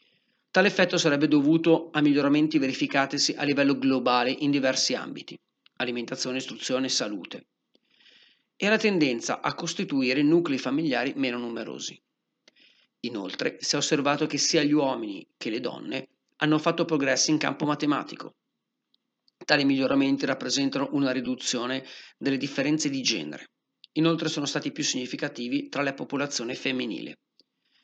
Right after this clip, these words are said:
Questa variazione dei risultati indica pertanto che le differenze riscontrate tra uomini e donne potrebbero essere dovuti a fattori culturali più che a fattori genetici.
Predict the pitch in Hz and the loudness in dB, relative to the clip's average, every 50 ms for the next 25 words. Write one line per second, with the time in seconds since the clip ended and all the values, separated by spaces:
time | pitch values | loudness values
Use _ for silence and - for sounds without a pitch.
0 | _ _ _ _ _ _ _ _ _ _ _ _ _ _ _ _ _ _ _ _ | _ _ _ _ _ _ _ _ _ _ _ _ _ _ _ _ _ _ _ _
1 | _ _ _ _ _ - 143 135 131 120 117 117 123 127 127 - - 156 151 151 | _ _ _ _ _ -6 -4 -2 -2 -2 -2 0 0 0 0 0 0 2 2 2
2 | 139 131 123 127 123 131 131 117 - 131 110 113 - 123 117 - - 131 127 123 | 2 0 0 -2 -2 -2 -4 -2 -2 -2 -2 -2 -4 -8 -8 -6 -6 -8 -8 -8
3 | 127 - 123 - - 117 113 - 127 110 110 104 104 - 127 - - 117 117 113 | -6 -8 -8 -6 -6 -10 -8 -6 -6 -6 -6 -8 -8 -8 -8 -6 -4 -4 -2 -2
4 | 120 117 - - 131 135 151 160 160 - 156 131 127 - - 123 117 - - 123 | -4 -8 -2 0 2 2 4 2 2 2 0 0 0 -2 -2 -6 -8 -6 -4 -4
5 | 131 127 139 - - - 113 120 127 131 127 - 113 120 117 117 101 95 107 - | -4 -4 -4 -8 -6 -6 -4 -4 -2 -2 -2 -2 -4 -4 -6 -6 -8 -8 -8 -8
6 | 113 127 127 - _ - 147 - 156 160 147 156 160 156 156 151 143 147 151 147 | -8 -10 -10 -10 _ -8 -4 -2 0 0 2 2 2 2 0 -2 0 0 2 2
7 | 156 160 160 165 170 160 143 - 147 - - _ 160 156 151 151 - - 143 139 | 0 0 0 -2 -4 -6 -6 -6 -8 -10 -4 _ 0 0 0 0 0 0 -2 -2
8 | 139 143 147 147 151 139 131 117 107 110 - - 131 - 127 113 123 123 - 120 | 0 -2 0 2 2 2 0 -2 -4 -8 -8 -10 -6 -6 -6 -6 -6 -8 -8 -8
9 | - 113 110 113 107 101 90 82 - - - - - | -6 -4 -4 -4 -4 -6 -10 -12 -10 -4 -4 -4 -4